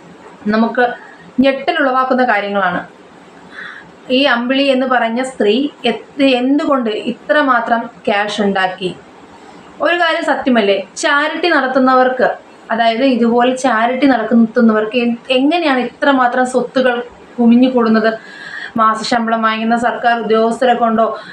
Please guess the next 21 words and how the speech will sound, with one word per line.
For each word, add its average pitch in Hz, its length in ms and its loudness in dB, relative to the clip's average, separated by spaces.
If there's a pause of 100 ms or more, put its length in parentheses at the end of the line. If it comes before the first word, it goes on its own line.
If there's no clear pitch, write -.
(160)
ഭൂസ്വത്തുകൾ 285 560 2 (120)
ഉള്ളവർക്ക് 311 540 0 (120)
പോലും 233 260 2 (140)
എന്ത് 247 240 6
ചെയ്യാൻ 247 280 2
സാധിക്കുന്നില്ല. 214 520 2 (440)
ഇപ്പോഴത്തെ 339 420 0
കാലഘട്ടത്തിൽ 220 500 0 (100)
മക്കളെ 220 360 -2
വളർത്തിയിട്ട്, 208 600 -2 (420)
ആ, - 20 2 (200)
എന്താ, 208 160 0 (100)
മുന്നോട്ട് 254 400 4
പോകാൻ 220 200 4 (200)
ഒരുപാട് 339 360 2
ബുദ്ധിമുട്ടാണ് 226 600 2
ഇന്നത്തെ 226 320 0
കാലഘട്ടത്തിൽ. 214 520 0 (460)
ഇപ്പം 247 240 2
ഞങ്ങളിപ്പോൾ, 233 420 0
ഇപ്പം 247 140 0